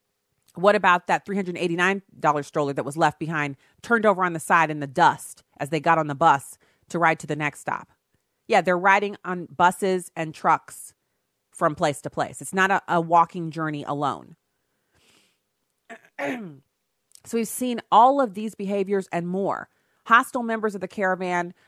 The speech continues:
proudly waving Honduran flags. They have threatened everyone who would attempt to enforce immigration laws. And, and I can tell you, if we put troops on the border of America and Mexico,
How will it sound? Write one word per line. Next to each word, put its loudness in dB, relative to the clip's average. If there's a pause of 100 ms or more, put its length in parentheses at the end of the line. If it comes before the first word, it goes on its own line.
proudly 4
waving -2
Honduran -4
flags. 0 (720)
They 2
have 0
threatened 0 (300)
everyone 0 (280)
who -2
would 2 (120)
attempt -4
to -2
enforce -2
immigration -2
laws. -4 (640)
And, -2
and 2
I 2
can -6
tell 2
you, -2
if -4
we -2
put -6 (320)
troops -2
on 4
the -4
border -2 (360)
of 2
America 2
and -4
Mexico, -4